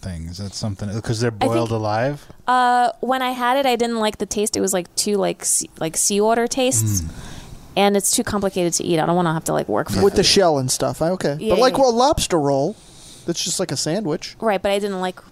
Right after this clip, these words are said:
Speaker 2: a lobster roll. It was too
Speaker 3: Oh,
Speaker 2: fishy.
Speaker 3: okay.
Speaker 1: I don't like that they boil them in oil while they're alive, you know? It's kinda,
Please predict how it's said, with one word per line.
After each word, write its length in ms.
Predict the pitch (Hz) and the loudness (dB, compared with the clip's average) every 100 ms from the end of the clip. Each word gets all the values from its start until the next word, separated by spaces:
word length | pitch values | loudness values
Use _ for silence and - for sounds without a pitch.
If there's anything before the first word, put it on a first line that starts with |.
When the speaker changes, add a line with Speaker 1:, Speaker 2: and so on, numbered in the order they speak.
| - | -16
Speaker 2:
a 40 | 175 | -8
lobster 340 | 165 165 - | -6 -6 -6
roll. 160 | 165 160 | -6 -4
It 60 | 165 | -4
was 80 | 165 | 2
too 60 | |
Speaker 3:
Oh, 240 | 247 233 139 | 4 4 2
Speaker 2:
fishy. 260 | 139 - 170 | -2 -6 -4
Speaker 3:
okay. 340 | 165 156 151 - | -4 -4 -10 -8
Speaker 1:
I 100 | 139 | -2
don't 180 | 180 220 | 0 2
like 200 | 196 170 | 2 0
that 160 | 139 117 | -2 -6
they 100 | 110 | -6
boil 460 | 95 113 110 131 | -6 -4 -2 -2
them 120 | 120 113 | -2 -4
in 80 | 107 | -2
oil 360 | 113 123 104 90 | 0 0 -2 -6
while 160 | 95 | -8
they're 120 | 95 95 | -8 -8
alive, 600 | 87 95 113 87 165 - | -8 -6 -6 -6 -8 -10
you 80 | 170 | -12
know? 240 | 92 101 | -10 -12
It's 300 | 92 - - | -12 -12 -12
kinda, 420 | - 117 95 - | -12 -12 -10 -12